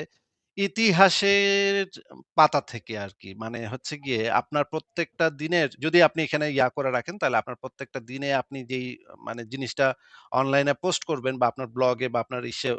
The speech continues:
মানে সাইটে যেগুলা পোস্ট করবেন, সেগুলা ওরা একটা কপি সেভ করে রাখে সবসময় এবং ডেট দিয়ে আপনি সেই জিনিসটা বের করতে পারবেন।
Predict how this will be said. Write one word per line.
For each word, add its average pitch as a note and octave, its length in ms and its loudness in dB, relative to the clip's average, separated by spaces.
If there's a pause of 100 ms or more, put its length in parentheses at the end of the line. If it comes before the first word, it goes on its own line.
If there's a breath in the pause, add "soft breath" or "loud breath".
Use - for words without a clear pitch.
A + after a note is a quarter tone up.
(280)
মানে A2+ 200 -8 (360)
সাইটে C3 380 2 (160)
যেগুলা C3 280 -4
পোস্ট E3 260 -6
করবেন, C3 280 -6
সেগুলা B2+ 320 -2 (160)
ওরা C#3+ 320 4
একটা D3 280 -2 (560)
কপি D#3+ 320 10
সেভ F3+ 300 8
করে C#3 180 2
রাখে G2+ 240 -6
সবসময় C#3+ 500 -8 (680)
এবং G3 160 6 (100)
ডেট G3+ 300 10
দিয়ে G#3+ 180 8
আপনি D#3 280 6 (320)
সেই D3 200 0
জিনিসটা D#3 380 -4 (560)
বের D#3+ 240 8
করতে C3+ 220 -8
পারবেন। G2+ 300 -10